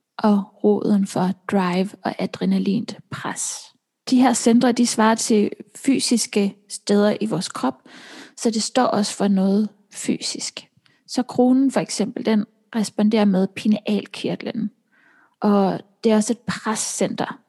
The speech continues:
så det presser os lidt til at kunne forstå livets mysterium, eller søge at regne livets mysterium ud. Ajna responderer med hypofysen, og det er vores mentale processer.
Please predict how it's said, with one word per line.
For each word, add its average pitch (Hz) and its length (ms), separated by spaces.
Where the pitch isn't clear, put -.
så - 140
det 220 140
presser 208 500
os - 240
lidt 196 140
til - 160
at 190 140
kunne 196 300
forstå - 480
livets 196 540
mysterium, 202 480
eller 185 120
søge 208 420
at 208 100
regne 175 200
livets 202 400
mysterium 180 520
ud. 214 180
Ajna 214 540
responderer 208 460
med 196 120
hypofysen, 240 920
og 226 60
det 226 60
er 220 60
vores 208 260
mentale 214 580
processer. - 640